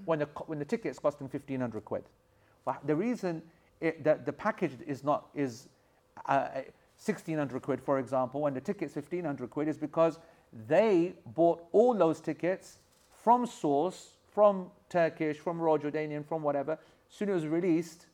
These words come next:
they become secondary sellers, either themselves of those tickets, or they keep it for themselves, right? And you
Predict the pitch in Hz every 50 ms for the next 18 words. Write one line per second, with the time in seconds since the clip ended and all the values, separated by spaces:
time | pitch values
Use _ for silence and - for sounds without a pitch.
0 | _ _ _ _ _ _ _ _ - 147 180 175 180 170 - 175 170 - - 240
1 | 233 - 214 185 156 160 160 165 - 156 147 147 156 170 151 - - 175 170 160
2 | 160 151 151 147 147 147 - 170 165 165 180 165 - - 170 165 147 147 143 143
3 | 131 - - 147 139 - 170 190 - - - - _ _ _ _ _ _ _ -
4 | - 202 175 196 190 - 214 - 196 175 190 190 190 - 226 220 196 117 101 -
5 | - _ _ _ _ _ _ _ _ _ _ - 131 135 160 185 214 - - _
6 | _ _ _ _ _ _ _ - - 156 165 165 165 - - - 131 131 170 233
7 | 233 185 170 185 214 233 - -